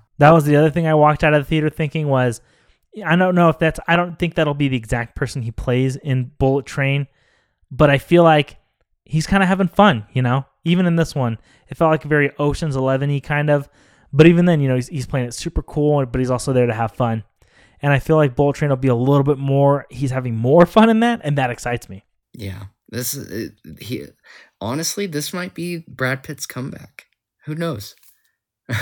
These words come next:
Speaker 2: Um,
Speaker 1: The, the Pittassance.
Speaker 2: The Pittassance. <laughs>
Speaker 1: <laughs>
Speaker 2: We'll see, but it, it's, it, he's got a lot of exciting stuff coming up, but this will be really interesting.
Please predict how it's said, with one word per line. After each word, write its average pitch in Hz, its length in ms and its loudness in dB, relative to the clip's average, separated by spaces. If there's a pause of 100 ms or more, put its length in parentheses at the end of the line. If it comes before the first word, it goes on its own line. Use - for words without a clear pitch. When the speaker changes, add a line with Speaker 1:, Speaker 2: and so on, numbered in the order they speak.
(120)
Speaker 2:
Um, 135 300 -2
Speaker 1:
The, 127 680 0
the 135 220 2
Pittassance. 120 760 0
Speaker 2:
The - 120 -10
Pittassance. 160 1900 -4 (100)
<laughs> - 240 -20
Speaker 1:
<laughs> - 60 -20
Speaker 2:
We'll 147 260 -4
see, 143 360 -6
but 98 260 -8
it, - 240 -10
it's, - 380 -10 (280)
it, 131 160 -10
he's 139 280 -6
got 147 160 -6
a - 20 -8
lot 131 200 -8
of 123 80 -8
exciting 127 400 -8
stuff - 280 -12
coming 101 260 -8
up, 78 200 -14
but 98 220 -10
this - 260 -6
will 135 120 -10
be 131 160 -2
really 117 300 -6
interesting. 98 560 -10